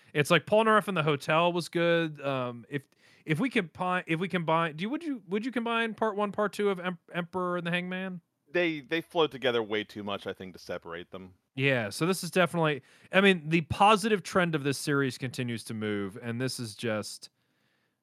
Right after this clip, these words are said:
Speaker 2: And it's
Speaker 1: um, so good.
Speaker 2: It, it's, I don't know how well it speaks to the season, though, that the reason that this one is so awesome is that it's old Joseph again, <laughs> basically.
Speaker 1: Yeah,
Speaker 2: Like, it's
Speaker 1: old
Speaker 2: very,
Speaker 1: <laughs>
Speaker 2: this felt very much like part two,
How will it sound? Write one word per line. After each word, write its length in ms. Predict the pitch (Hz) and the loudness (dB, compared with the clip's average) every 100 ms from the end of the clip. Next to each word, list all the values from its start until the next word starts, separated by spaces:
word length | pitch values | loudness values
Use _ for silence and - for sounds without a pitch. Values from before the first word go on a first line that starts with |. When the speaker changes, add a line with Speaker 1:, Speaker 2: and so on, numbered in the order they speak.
| _ | _
Speaker 2:
And 120 | 175 175 | -4 0
it's 100 | 131 | 4
Speaker 1:
um, 480 | 127 120 107 104 - _ _ 139 | 6 4 0 -8 -14 _ _ -16
so 460 | - - - 143 113 | -10 -4 2 2 2
good. 400 | 113 92 80 - _ _ _ - | -4 -6 -10 -18 _ _ _ 2
Speaker 2:
It, 140 | 208 - _ _ _ - | 2 2 _ _ _ -2
it's, 320 | 185 - - - - | -2 -2 -12 -16 -6
I 80 | |
don't 160 | 202 262 | 2 4
know 60 | 226 | 6
how 140 | 220 | 6
well 200 | 208 208 | 8 6
it 60 | 190 | 4
speaks 340 | - 185 190 | -4 -8 -8
to 60 | 170 | -8
the 100 | 147 | -8
season, 380 | - 190 151 147 | -4 -4 -4 0
though, 160 | 123 | 2
that 180 | 113 107 | 2 -2
the 80 | 131 | -2
reason 320 | 180 247 208 | -2 0 -2
that 160 | 147 143 | -2 -2
this 280 | 151 - 151 | -6 -10 -4
one 280 | 147 131 | -2 -2
is 140 | 120 - | -6 -8
so 440 | - 151 151 143 - | 0 4 4 4 0
awesome 560 | 120 143 - 147 123 104 | 0 0 -2 -2 -2 -4
is 160 | 123 | -2
that 180 | 127 120 | 2 2
it's 140 | 110 - | 0 -2
old 200 | 139 123 | -2 0
Joseph 500 | 139 170 - 123 - | 0 0 0 -6 -6
again, 340 | 110 - 123 101 | -10 -4 -4 -2
<laughs> 60 | |
basically. 540 | 117 104 - 113 110 - _ _ _ - | -2 -2 -6 -8 -8 -10 _ _ _ 2
Speaker 1:
Yeah, 240 | 170 135 | 6 8
Speaker 2:
Like, 140 | 165 175 | 6 6
it's 80 | 175 | 2
Speaker 1:
old 180 | 196 165 | 2 2
Speaker 2:
very, 280 | - 202 147 | 4 8 8
Speaker 1:
<laughs> 20 | |
Speaker 2:
this 200 | 247 - | 6 6
felt 220 | - 254 | 8 8
very 440 | 151 139 175 233 196 | 6 4 8 8 8
much 280 | 175 170 | 6 6
like 180 | 165 147 | 4 2
part 300 | - 143 117 | 4 4 2
two, 460 | 165 156 131 117 | 2 2 2 -2